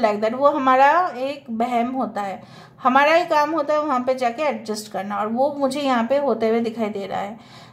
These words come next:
that you are adjusting, ठीक है। कुछ addictions आपके completely जा सकते हैं, जैसे भी हो, maybe playing online games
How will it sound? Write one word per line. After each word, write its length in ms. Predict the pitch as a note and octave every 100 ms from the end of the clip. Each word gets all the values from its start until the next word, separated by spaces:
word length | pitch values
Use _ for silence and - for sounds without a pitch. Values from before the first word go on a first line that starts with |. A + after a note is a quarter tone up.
| -
that 160 | C4 C4
you 180 | D4+ D#4+
are 140 | E4
adjusting, 640 | C#4 A#3 A3 G#3+ - G3 G#3 - _ _ _ -
ठीक 200 | B3+ C#4+
है। 160 | C#4+ A#3+ - - - - - -
कुछ 220 | E4+ F4 -
addictions 960 | - B3 D4 C#4+ - E4+ F#4 - - -
आपके 520 | A#3+ B3+ B3+ C#4+ C#4+ C#4
completely 720 | C#4+ C#4+ D4+ D4 D#4+ D#4 D#4+
जा 260 | B3 A#3 A#3
सकते 360 | C4 B3+ -
हैं, 240 | A#3+ B3+ C4 - -
जैसे 380 | A3+ A3 C4+ B3+
भी 180 | B3+
हो, 160 | B3+ B3+ C#4 - - - -
maybe 220 | A3 A#3+ A#3
playing 320 | A#3+ A#3+ B3 B3
online 500 | A3+ A#3+ B3 B3+ B3+
games 360 | B3 B3+ D4+